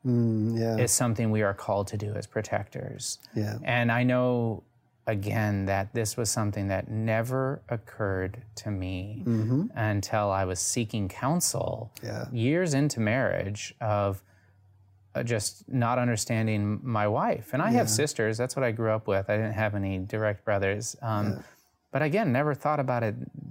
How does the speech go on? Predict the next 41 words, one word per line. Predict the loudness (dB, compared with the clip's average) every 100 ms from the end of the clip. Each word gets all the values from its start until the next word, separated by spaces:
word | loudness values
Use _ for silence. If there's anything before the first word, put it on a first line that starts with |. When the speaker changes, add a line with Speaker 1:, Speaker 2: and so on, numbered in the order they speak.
| -14 -6
Speaker 2:
there | -2 2
too. | 4 4
It's | 4 2
just | 0 -2
Speaker 1:
Mm-hmm. | -2
Speaker 2:
the |
difference | 0 2 0 -2
between | -4 -2 0 0 -2 -4 -8 -10
men | -4 0 0
and | 0
women, | 0 -2 -6 -6
you | -4
know? | -2 0 -2 -4 -4
Speaker 1:
Yeah. | 0 2
Speaker 2:
One | 2 2
is | 0
from | 0
Venus | 2 2 0 0
and |
one | -2
is | -2
from | -2
Mars, | 0 2 0 2
right? | 2 2 2
Speaker 1:
Yeah, | 4 6 6
Speaker 2:
And, | 6
Speaker 1:
right. | 6 4
Speaker 2:
uh, | 4 2 -2 -6 -18 -12 -2
and | 2 4 4 4 2 0
that's | 0 0 0
the | 0
difference. | 0 0 0 -2
But | 0 0 0 -4 -20 _ _ _
you've | 0 2 4 2 2
brought | 4 6
up | 4 2 -8
that, | 0 2 2 0 -2
that | 0 2
need | 2 2 2
to | -2
protect | -8 -8 0 0 0 -6